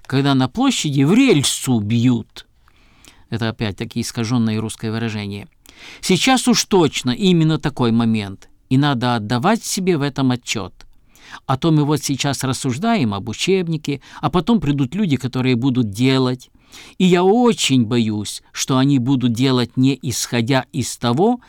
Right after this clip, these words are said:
как должно бы быть, а прилаживаясь к ситуации,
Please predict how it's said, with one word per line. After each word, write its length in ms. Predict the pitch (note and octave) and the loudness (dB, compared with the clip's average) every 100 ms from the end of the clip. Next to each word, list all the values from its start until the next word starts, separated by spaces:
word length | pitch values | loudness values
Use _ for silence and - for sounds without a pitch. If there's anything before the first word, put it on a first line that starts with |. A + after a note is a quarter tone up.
| - - _ | -20 -20 _
как 400 | - F3 E3 A#2 | -2 2 2 0
должно 640 | G#2+ D3 B2 G2+ C3 E3+ B3 | 0 2 2 2 2 4 2
бы 280 | F3+ E3 D#3 | 2 4 4
быть, 560 | A2 D3+ C3+ G#2 - _ _ _ _ - - - | 2 2 2 0 -10 _ _ _ _ -20 -6 -2
а 100 | A#3 | 2
прилаживаясь 1040 | C#4 B3+ E3 D#3+ D3 C3+ D3 C#3+ C#3 - | 4 4 6 6 4 2 -2 0 -2 -4
к 60 | - | -6
ситуации, 920 | C#3 B2 C3 A#2+ A2 - A2+ G#2+ | -6 -2 0 0 -2 -6 -4 -4